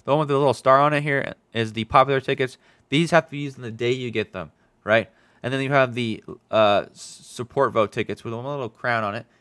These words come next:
You can be used anytime during the event. So if you, like, really wanna boost a girl, you've been saving them to help them win, <sighs> uh,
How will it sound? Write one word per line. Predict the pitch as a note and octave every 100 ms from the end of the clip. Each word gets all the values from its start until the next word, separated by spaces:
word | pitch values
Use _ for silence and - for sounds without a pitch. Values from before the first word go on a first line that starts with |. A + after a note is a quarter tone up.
| _
You | -
can | C#3+ D#3+
be | C#3
used | B2
anytime | - D3+ D3 C#3 B2+
during | A#2+
the | A2+
event. | F#2 D2+
So | -
if | A#2+
you, | C3+ B2+
like, | A#2 A#2 A2+ _ _ -
really | C3+ C#3+
wanna | C#3+
boost | B2+ C3+ B2+
a |
girl, | A#2 A#2+ C3 B2+ _ _ _ -
you've | A2+
been | A2
saving | A#2+ A#2 A#2+
them | B2+ A#2+ _ _ _
to | -
help | A#2 A#2
them | B2
win, | A2+ C#3+ D#3+ - _ _ _ _ - - _ _ _ -
<sighs> | F#3+ - _ _ _
uh, | A#2+ B2+ A#2+